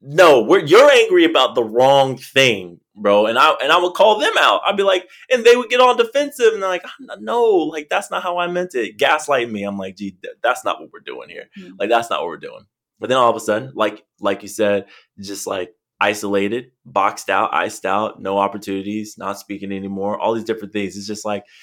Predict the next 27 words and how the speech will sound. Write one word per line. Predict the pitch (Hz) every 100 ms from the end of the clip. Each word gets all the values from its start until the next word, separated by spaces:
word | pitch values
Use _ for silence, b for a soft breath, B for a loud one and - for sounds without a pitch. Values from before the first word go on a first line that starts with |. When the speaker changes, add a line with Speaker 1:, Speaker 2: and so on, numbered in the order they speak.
| b 196
Speaker 1:
it's, | 208 -
I'm | 160 180
cool, | - 123 90
bro. | 87 85 -
I'm | 139 196
cool. | 104
I'm | 110
gonna | 135
collect | 117 127 -
this | 113 -
check. | 135 123 - _ _ _ _
I'm | 104
gonna | 107
have | 110
you | 110
pay | - 123
for | 123 117 107 - _ _
half | 117 113
of | 123
my | 117 110
grad | 104 113 117
degree, | 107 120 120
and |
I'm | 98
a | 95
piece, | - 104 - _
I'm, | -